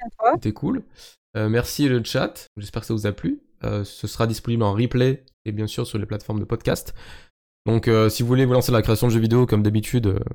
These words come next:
Speaker 2: rendez-vous sur videogamecreation point F R. Heu, vous avez un guide gratuit pour, heu, bien démarrer la conception de jeux vidéo. Heu, après, si vous voulez aller plus loin,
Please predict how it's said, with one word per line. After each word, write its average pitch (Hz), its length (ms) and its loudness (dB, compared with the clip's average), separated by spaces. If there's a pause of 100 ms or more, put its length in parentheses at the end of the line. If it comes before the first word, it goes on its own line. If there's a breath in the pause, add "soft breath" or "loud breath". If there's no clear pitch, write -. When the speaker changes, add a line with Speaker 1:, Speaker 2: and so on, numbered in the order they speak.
Speaker 2:
rendez-vous 110 320 -2
sur 104 180 -2
videogamecreation 110 760 0
point 107 220 -6
F - 100 -8
R. 117 300 -4 (160)
Heu, 104 120 -4
vous 98 180 -2
avez 98 100 2
un 98 120 2
guide 120 200 0
gratuit 113 340 2
pour, 107 340 -6
heu, 101 140 -6
bien 110 240 2
démarrer 110 300 4
la 104 100 4
conception 104 420 -6
de 101 40 -6
jeux 98 100 -6
vidéo. 98 380 -6 (280)
Heu, 110 260 6
après, 104 180 4
si - 100 0
vous 117 40 0
voulez 113 100 6
aller 104 100 6
plus - 160 -4
loin, 127 380 4